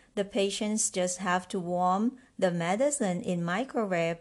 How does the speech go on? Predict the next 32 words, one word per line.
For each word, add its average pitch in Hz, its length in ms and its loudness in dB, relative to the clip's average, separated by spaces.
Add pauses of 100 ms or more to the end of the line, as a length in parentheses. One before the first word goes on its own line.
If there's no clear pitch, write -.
before 175 380 -2
taking 175 420 -4
the 170 80 -2
medicines. 196 840 -4 (1040)
There 220 180 2
are - 220 2
other 247 360 2
options 233 540 2
of 185 160 2
Chinese 180 480 -2
medicines 202 600 0
as 170 200 -6
well. 160 400 -2 (320)
They 190 140 0
can 185 240 -2
come 220 380 2
in 196 180 0
the 170 120 0
small 175 340 0
bottles, 214 640 2
as 175 300 0
I 175 160 0
mentioned 196 520 -2
earlier. 175 640 -2 (360)
They 208 180 2
are 196 200 -2
the 190 80 2
products 240 560 0
of 175 220 0
different 240 380 2
medical 220 440 0
companies, 185 840 -2